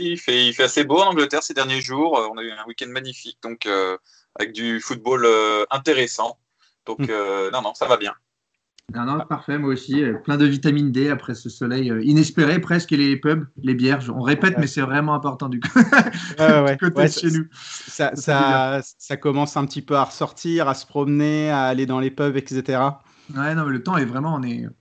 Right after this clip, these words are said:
Speaker 3: on a vraiment beaucoup de chance. Même là, aujourd'hui, encore une fois, là, les rayons de soleil, euh, sont là. Non, c'est très plaisant d'être à Londres ces jours-ci.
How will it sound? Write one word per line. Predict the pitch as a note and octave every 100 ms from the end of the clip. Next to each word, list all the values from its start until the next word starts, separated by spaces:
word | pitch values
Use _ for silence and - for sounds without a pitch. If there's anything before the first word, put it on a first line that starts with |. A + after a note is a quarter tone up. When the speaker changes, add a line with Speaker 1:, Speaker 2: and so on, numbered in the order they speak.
| _
Speaker 3:
on | B2
a | B2
vraiment | D3 E3
beaucoup | E3 E3+
de |
chance. | E3+ D#3+
Même | E3+
là, | F3+ F3
aujourd'hui, | D3 C#3+ D#3+
encore | C3+ C3+
une | B2+
fois, | C3+ C#3+
là, | C3+
les | A#2+ A#2
rayons | A#2 B2+
de | A#2
soleil, | B2+ B2 B2+ A2+
euh, | G#2+ - - _
sont | - -
là. | B2+ B2 B2+
Non, | A2+ A#2
c'est | A#2+
très | - E3+
plaisant | F3 D#3 D#3
d'être | C3+ C3
à | A#2+
Londres | A2+
ces | A2+
jours-ci. | F#2+ F#2 -